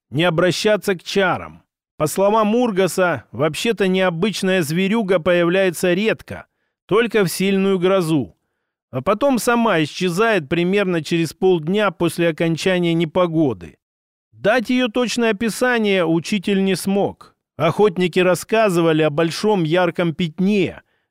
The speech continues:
которое видели между деревьев. В первую очередь оно преследовало магов, оставляя от них лишь горстку пепла. И вот сейчас такая оформившаяся в пантеру шаровая молния двигалась прямо ко мне,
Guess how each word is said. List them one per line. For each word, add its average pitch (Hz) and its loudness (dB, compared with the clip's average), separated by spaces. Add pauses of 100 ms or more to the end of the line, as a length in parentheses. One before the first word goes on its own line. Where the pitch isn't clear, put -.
которое 170 2
видели 170 0
между 165 0
деревьев. 143 -4 (340)
В - -20
первую 220 2
очередь 208 -2 (380)
оно 202 2
преследовало 196 0
магов, 185 -4 (100)
оставляя 180 0
от 160 -4
них 208 -2
лишь 143 0
горстку 165 0
пепла. 160 -4 (460)
И 175 -2
вот 233 2
сейчас 233 0
такая 202 2
оформившаяся 190 0
в - -12
пантеру 196 2
шаровая 190 2
молния 202 0
двигалась 196 0
прямо 185 0
ко 180 0
мне, 190 -2